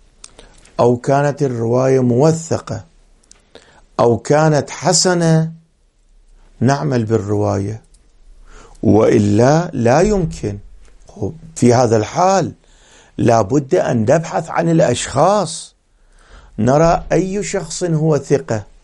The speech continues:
أي شخص هو شخصية حسنة، أي شخص هو ضعيف، أي شخص هو مجهول. ولذا أعطيكم قواعد،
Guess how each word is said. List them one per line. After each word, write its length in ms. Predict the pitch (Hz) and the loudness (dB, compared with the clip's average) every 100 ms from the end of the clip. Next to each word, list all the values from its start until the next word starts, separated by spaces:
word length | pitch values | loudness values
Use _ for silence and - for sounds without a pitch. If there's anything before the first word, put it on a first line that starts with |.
| _ _ _ - _ - | _ _ _ -20 _ 0
أي 280 | - 147 165 | 2 4 2
شخص 380 | 165 170 165 170 | 0 -4 -4 -2
هو 640 | 156 147 147 147 143 127 - _ _ _ _ _ | 0 2 4 6 4 2 -6 _ _ _ _ _
شخصية 840 | - - 127 - 147 139 139 135 127 | -6 -4 -4 -4 -2 2 2 2 0
حسنة، 680 | - 156 160 151 127 110 107 _ _ _ _ _ _ 131 | -2 -2 0 0 -2 -4 -8 _ _ _ _ _ _ 0
أي 240 | 139 170 | 2 2
شخص 360 | 160 175 - 180 | 0 -4 -4 -2
هو 320 | 165 170 160 | 0 2 2
ضعيف، 680 | 156 156 156 131 - - _ _ _ _ _ - | 2 4 4 4 0 -8 _ _ _ _ _ 0
أي 260 | 127 151 | 2 2
شخص 360 | 160 175 160 - | 0 -4 -6 -2
هو 340 | 170 160 180 | 0 2 2
مجهول. 680 | 170 170 165 135 160 131 98 - _ _ _ _ _ _ _ - | 2 0 0 2 4 4 0 -6 _ _ _ _ _ _ _ 0
ولذا 720 | 120 131 151 190 214 214 247 _ _ _ _ _ _ _ 120 | 2 2 2 0 0 -2 -8 _ _ _ _ _ _ _ -2
أعطيكم 580 | 117 120 165 165 135 | -2 -2 -4 -2 -4
قواعد، 840 | 123 - 120 156 175 165 165 165 | -2 0 2 2 0 -2 -6 -8